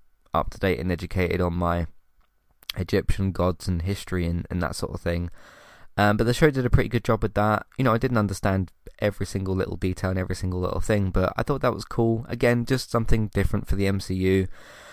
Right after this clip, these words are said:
um, which again goes against the argument that the M C U is just the same film over and over again. It really isn't. Um, it's not been that way for a long, long time.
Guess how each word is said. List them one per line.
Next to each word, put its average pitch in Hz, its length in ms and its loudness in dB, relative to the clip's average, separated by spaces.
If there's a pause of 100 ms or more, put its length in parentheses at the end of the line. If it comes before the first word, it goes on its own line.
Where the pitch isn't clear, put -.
(160)
um, 117 240 4
which 170 160 0
again 165 300 4
goes 143 260 4
against 135 300 2
the 127 100 2
argument 113 400 2
that 98 140 -2
the 104 100 2
M 104 120 2
C 104 160 -4
U 101 140 0
is 101 120 -4
just - 320 -4
the 104 100 -4
same 101 500 2
film 92 440 0 (120)
over 98 220 2
and 92 80 0
over 95 180 0
again. 92 280 0
It - 160 -4
really 101 340 2
isn't. 92 300 0 (580)
Um, 95 400 4
it's - 140 -6
not - 180 4
been 113 160 2
that 110 140 2
way 104 140 4
for 101 180 0
a 95 40 0
long, 101 240 4
long 95 200 -2
time. 92 420 0